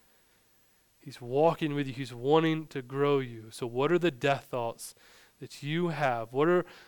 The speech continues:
thoughts that are keeping you from Christ instead of running after him. So I'm gonna pray, and then we've got communion in the back and in the side. And I'll just challenge you, let's just ask God, let's just sit for a little while and try to figure out, man, what, where are these death thoughts? Where am I angry?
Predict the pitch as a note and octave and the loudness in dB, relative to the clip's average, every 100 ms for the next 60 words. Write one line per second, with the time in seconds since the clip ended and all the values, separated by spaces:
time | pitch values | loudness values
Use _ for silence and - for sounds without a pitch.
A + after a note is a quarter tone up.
0 | _ _ E3+ D#3 - B2 A2+ - - F#3 | _ _ 4 4 4 -6 -8 -8 -4 -4
1 | E3+ D3 C3+ B2+ - B2 A#2+ - - C#3 | -2 -4 -6 -10 -4 -2 -2 -6 -8 -6
2 | B2 A#2 C3+ C3 B2 - - - _ C3 | -6 -4 -2 -2 -6 -10 -20 -20 _ -4
3 | B2 - A#2+ A2 G#2+ G#2+ _ _ _ _ | -4 -4 -10 -8 -12 -18 _ _ _ _
4 | _ _ _ _ _ _ _ _ - - | _ _ _ _ _ _ _ _ -10 4
5 | D#3 F3 F3 F3 E3+ D#3+ D3 C#3+ C3+ - | 6 8 6 8 10 8 6 2 0 -4
6 | - D3+ C#3+ D#3 - D#3 F3 E3+ D#3 C#3 | -10 -2 0 0 0 2 2 4 2 0
7 | A#2+ D3 D#3 - C3+ B2+ - C3+ C3+ C3 | 4 6 6 4 -6 -6 0 4 4 2
8 | - - - - C#3+ F#3 E3+ E3 - - | -6 -20 -20 -2 4 6 6 0 -2 4
9 | D#3 D#3 C#3 C#3+ D#3+ G#3+ - - - - | 6 6 4 2 2 2 2 -2 -20 -6
10 | D#3 D3 D#3+ - - C#3 C#3 C3+ C#3+ - | 6 8 8 4 2 4 6 4 0 0
11 | G3 - - - F3+ D3 D#3 D3 C#3 B2+ | 0 2 2 6 6 4 0 2 2 4
12 | B2 B2 B2 - E3 F3 - D3 C3+ C3 | 4 4 0 2 2 4 0 0 2 2
13 | C#3+ C3+ C#3 F3+ E3 - E3+ F3+ E3+ E3 | 2 2 8 6 6 0 4 6 8 6
14 | E3 D3+ C#3 - D3 C#3 C3+ B2+ - D#3 | 6 4 -2 0 2 2 0 -2 0 0
15 | E3 D#3+ D#3 D3 C#3+ C#3 C#3 | 4 4 2 0 -4 -6 -4